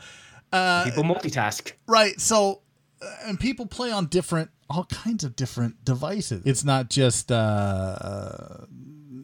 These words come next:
Speaker 1: your, your Xbox. It's not just your consoles. It's not just your computers. Smartphones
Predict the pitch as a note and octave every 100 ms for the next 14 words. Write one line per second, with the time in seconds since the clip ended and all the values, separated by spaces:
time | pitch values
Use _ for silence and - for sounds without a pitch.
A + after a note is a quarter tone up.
0 | D3+ D3+ A2+ G#2 G#2 G#2+ G2+ G#2 - F#2
1 | F2+ - A2 G#2 - G#2+ A#2+ A2 A#2 G2+
2 | G2 G2 G2+ G#2 - G#2 A2+ - A2+ G#2+
3 | A2+ A2 - - _ - - G#3+ A3 A2+
4 | G2 -